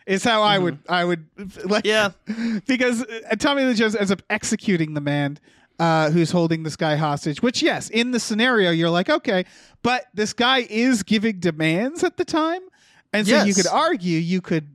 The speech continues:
Speaker 2: There
Speaker 1: you
Speaker 2: is
Speaker 1: could
Speaker 2: a
Speaker 1: de-escalate.
Speaker 2: negotiation.
Speaker 1: Yes.
Speaker 2: That's the, the, and that's what I wanna get to, is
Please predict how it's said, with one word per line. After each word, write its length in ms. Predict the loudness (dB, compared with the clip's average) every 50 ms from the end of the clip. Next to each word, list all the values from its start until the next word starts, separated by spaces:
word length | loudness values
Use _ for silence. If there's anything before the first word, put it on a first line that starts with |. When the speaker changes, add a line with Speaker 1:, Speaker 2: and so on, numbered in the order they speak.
| _ _ _ _ _ -4
Speaker 2:
There 140 | 0 2 4
Speaker 1:
you 80 | 4 4
Speaker 2:
is 100 | 4 2
Speaker 1:
could 100 | 2 2
Speaker 2:
a 20 |
Speaker 1:
de-escalate. 60 | 2 4 4 4 2 2 0 0
Speaker 2:
negotiation. 300 | 0 0 -2 -4 -6 -8 -4
Speaker 1:
Yes. 460 | -2 -2 -2 -2 -6 -14 -18 -18 -20 _ _ _ -2
Speaker 2:
That's 360 | -2 -2 -2 -2 -2 -4 -4
the, 260 | -2 -2 -2 -2 -2 -4 -8
the, 160 | -8 -6 -2
and 200 | -2 0 0 2
that's 240 | 0 0 -2 -2 -2
what 100 | 0 0
I 80 | 0
wanna 220 | 0 -2 -2 -4 -6
get 260 | -4 -4 -4 -4 -6
to, 120 | -8 -8 -6
is 160 | -6 -2